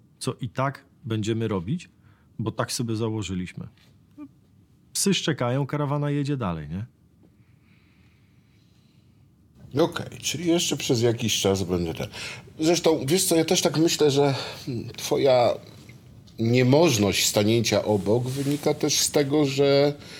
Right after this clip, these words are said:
Speaker 2: ty po prostu jesteś graczem.
Speaker 1: Tak.
Speaker 2: Więc dla ciebie to było wejście w coś, co doskonale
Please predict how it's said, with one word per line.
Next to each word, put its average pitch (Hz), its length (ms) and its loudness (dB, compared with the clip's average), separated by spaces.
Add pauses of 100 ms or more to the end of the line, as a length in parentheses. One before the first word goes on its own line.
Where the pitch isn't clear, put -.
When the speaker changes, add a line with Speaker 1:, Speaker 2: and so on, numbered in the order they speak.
(360)
Speaker 2:
ty - 80 -2
po 147 100 0
prostu 147 280 2
jesteś 104 340 2
graczem. - 340 -6 (680)
Speaker 1:
Tak. 247 260 0 (720)
Speaker 2:
Więc 113 460 2
dla 127 140 6
ciebie 147 380 4
to 135 840 6 (1160)
było 131 680 4
wejście 127 500 2
w 131 60 -4
coś, 127 400 2
co 127 400 4
doskonale 120 880 4